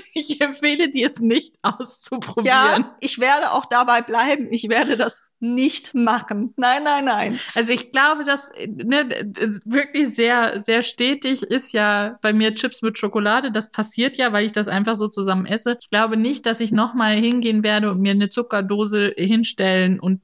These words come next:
Speaker 1: den Zucker mit dem Chip löffeln oder wie auch immer. Äh, das passiert nicht, aber durchaus könnte es sein, wenn ich noch mal irgendwo auf einer Party bin oder so, zu sagen, „Hey, das ist was, das werde ich auf jeden Fall erzählen.“ Und es
Speaker 2: Ah, ja.
Speaker 1: ist schon lecker.
Speaker 2: Okay. Ähm, wir haben tatsächlich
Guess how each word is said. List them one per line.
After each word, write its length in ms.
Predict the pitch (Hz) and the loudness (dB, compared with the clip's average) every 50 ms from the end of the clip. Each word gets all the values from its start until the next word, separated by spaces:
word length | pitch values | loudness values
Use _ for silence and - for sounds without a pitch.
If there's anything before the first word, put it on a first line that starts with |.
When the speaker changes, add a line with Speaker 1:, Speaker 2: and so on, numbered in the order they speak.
| _ - - | _ -4 -2
Speaker 1:
den 260 | 214 202 196 190 190 | 0 0 0 0 0
Zucker 280 | - 233 240 233 214 196 | -2 -2 0 0 0 0
mit 200 | 190 202 190 - | 0 -2 -2 0
dem 160 | 202 202 208 | 0 0 2
Chip 300 | - - 247 240 - _ - | 2 0 -4 -4 -4 _ -4
löffeln 460 | 208 220 226 226 226 214 208 202 190 | 0 0 0 0 2 0 0 0 2
oder 260 | 180 185 185 180 180 | 0 0 0 0 0
wie 140 | 196 202 196 | 2 2 2
auch 100 | 190 190 | 0 0
immer. 300 | - 196 220 233 233 247 - _ _ | 0 0 2 2 2 0 -2 _ _
Äh, 200 | - 190 214 220 | 0 0 2 2
das 280 | 220 240 233 233 - | 2 0 0 -2 -4
passiert 320 | - 247 240 - 240 - - | -6 -6 -2 -2 -2 -2 0
nicht, 260 | 226 302 294 - - | -2 -4 -4 -2 -2
aber 220 | 226 247 240 233 | -2 0 0 -2
durchaus 600 | 220 240 254 302 294 - - 220 240 269 285 277 | -2 0 -2 -2 -2 -2 -2 0 2 2 0 0
könnte 280 | - - 254 247 226 226 | -2 0 0 2 2 2
es 160 | 220 220 - | 0 0 0
sein, 260 | 220 214 226 240 240 | 0 0 0 0 0
wenn 100 | 233 226 226 | 2 2 2
ich 120 | 214 220 | 2 2
noch 160 | 220 220 208 | 2 2 4
mal 140 | 220 214 - | 4 2 2
irgendwo 320 | - 214 226 226 226 208 208 | 2 2 2 2 2 2 0
auf 100 | 208 226 | 2 2
einer 140 | 226 214 | 2 2
Party 400 | 208 - 220 220 240 - - 220 | 0 0 0 -2 -2 -2 -4 -8
bin 240 | 196 226 220 214 202 | -6 -4 -4 -4 -4
oder 220 | 202 196 208 208 202 | -4 -2 -2 -2 -2
so, 260 | 202 208 208 208 202 | 0 0 0 0 0
zu 260 | 202 - - - 214 | -2 -4 -4 -2 -2
sagen, 460 | 196 196 202 196 202 208 190 196 202 | 0 2 2 2 2 2 0 0 0
„Hey, 240 | 208 208 262 277 233 | 2 2 2 2 2
das 160 | 190 190 - | 2 0 -2
ist 200 | 196 214 - - | -2 -4 -4 -2
was, 200 | 190 190 190 - | -2 -2 -2 -2
das 180 | - 196 - - | -4 -6 -4 0
werde 220 | 208 202 208 208 | 2 2 2 0
ich 100 | 202 - | -2 -6
auf 100 | 175 - - | -6 -4 -2
jeden 180 | 220 240 240 | -2 -2 0
Fall 160 | 240 226 202 | 0 0 2
erzählen.“ 420 | 196 190 190 190 - 208 185 180 180 | 2 2 0 -2 0 0 0 2 2
Und 160 | 185 185 190 | 2 2 0
es 300 | 208 - - - - - - - | 0 0 -2 -2 -4 -8 -16 -14
Speaker 2:
Ah, 60 | - 427 539 554 480 - | -10 -8 -4 -2 0 -2
ja. 80 | - - - _ - | -2 -4 -12 _ -6
Speaker 1:
ist 160 | - 269 269 | -6 -4 -4
schon 180 | - - 269 254 | -2 -2 0 0
lecker. 340 | 220 170 - - - 160 160 - - 226 - | 0 0 -2 -2 -6 -6 -6 -4 -4 -4 0
Speaker 2:
Okay. 560 | 226 247 294 294 - - - 302 214 - - _ _ _ - | 2 2 2 0 -2 -8 -6 -4 -4 -6 -6 _ _ _ 0
Ähm, 480 | 220 214 208 208 208 220 208 190 190 208 | 2 2 2 2 2 2 0 0 0 0
wir 220 | 233 262 302 339 | 0 0 0 0
haben 220 | 349 302 302 320 | 0 0 0 -2
tatsächlich 1200 | - - 269 254 - - 226 226 226 - - 240 226 226 226 226 226 - - - - - - - - | -4 -6 -8 -8 -8 -4 -4 -4 -4 -4 -4 -2 0 2 2 0 0 -2 -4 -6 -6 -6 -8 -10 -16